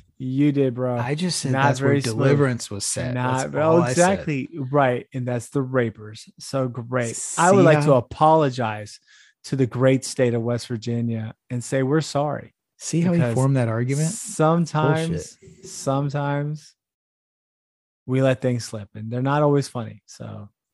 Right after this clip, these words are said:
Speaker 1: forgive us, West Virginia. But seriously, fuck you, Alabama. And with that, I think we're gonna take a break.
Speaker 2: Take a little break. I think we will. Um, yeah.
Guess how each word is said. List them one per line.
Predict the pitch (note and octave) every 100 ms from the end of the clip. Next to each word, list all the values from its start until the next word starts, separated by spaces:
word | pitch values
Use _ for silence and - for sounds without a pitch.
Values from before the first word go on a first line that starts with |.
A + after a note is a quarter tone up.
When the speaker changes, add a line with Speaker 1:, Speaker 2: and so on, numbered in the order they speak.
| - C3
Speaker 1:
forgive | - C3+ C3 A2
us, | -
West | A2 -
Virginia. | A2+ - A#2 A2+ _ _
But | A#2+
seriously, | - C#3+ A#2+ A2+
fuck | - B2+ -
you, | A2+
Alabama. | G#2+ G#2+ G#2+ G#2 G#2 - - - - _
And | F#3
with | F#3+ -
that, | G#3 A3+ - _ _ -
I | D#3+
think | F#3+
we're | F#3+
gonna | F3+
take | F#3+
a |
break. | F3+ B3 - _ -
Speaker 2:
Take | A#2+
a |
little | A#2 A2+
break. | A2+ A2
I | B2+
think | - B2 A2
we | A#2+
will. | A#2+ A#2+ A#2 -
Um, | C3+ A#2+ A2+ G#2 G#2 - _ _ _ _ - _ _ _ _ _ _ _ _ _ -
yeah. | E3 D#3+